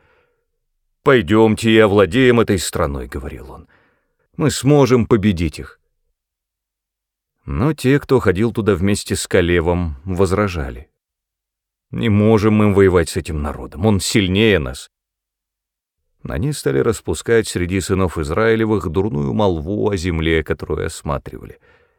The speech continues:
«Земля, по которой мы прошли, — говорили они, — «пожирает тех, кто поселится на ней».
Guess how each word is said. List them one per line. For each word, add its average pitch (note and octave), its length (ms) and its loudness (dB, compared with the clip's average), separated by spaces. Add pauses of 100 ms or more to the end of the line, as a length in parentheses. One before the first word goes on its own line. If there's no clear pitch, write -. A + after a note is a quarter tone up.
(680)
«Земля, F2 560 0
по - 120 -6
которой F#2+ 320 0
мы F#2 180 0
прошли, — F2+ 500 -2
говорили F2+ 420 -2
они, — F2 340 -2 (500)
«пожирает G2+ 720 2
тех, F#2+ 320 2
кто - 180 -4
поселится D#2+ 580 -6
на C2+ 80 -10
ней». C2 260 -18